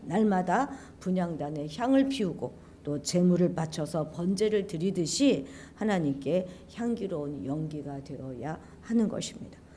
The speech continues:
그리고 그 기도를 통해서 끊임없이 하나님과 교통하고 하나님과 교제해야 하는 것이죠. 그런데 우리는 간혹 기도를요, 우리의 필요를 따라서 또는 우리의 필요를 성취하는 수단이나 우리의 욕심을 채우는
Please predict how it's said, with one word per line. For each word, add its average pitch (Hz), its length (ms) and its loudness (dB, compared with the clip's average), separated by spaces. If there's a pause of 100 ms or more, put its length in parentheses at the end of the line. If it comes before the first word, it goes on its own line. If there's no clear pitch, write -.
(120)
그리고 254 240 4
그 254 220 4
기도를 240 420 6
통해서 190 500 0 (300)
끊임없이 349 600 4
하나님과 226 560 -2
교통하고 147 760 -6 (200)
하나님과 156 600 -2
교제해야 156 840 4 (200)
하는 226 260 4
것이죠. - 420 -6 (440)
그런데 202 240 -2
우리는 180 400 -4
간혹 175 480 -8
기도를요, 156 760 -2 (380)
우리의 190 440 4
필요를 214 460 -2
따라서 - 360 -12 (320)
또는 233 220 4
우리의 214 600 4
필요를 240 380 4
성취하는 269 640 0
수단이나 208 720 -2 (260)
우리의 175 280 2
욕심을 180 520 -2
채우는 208 540 0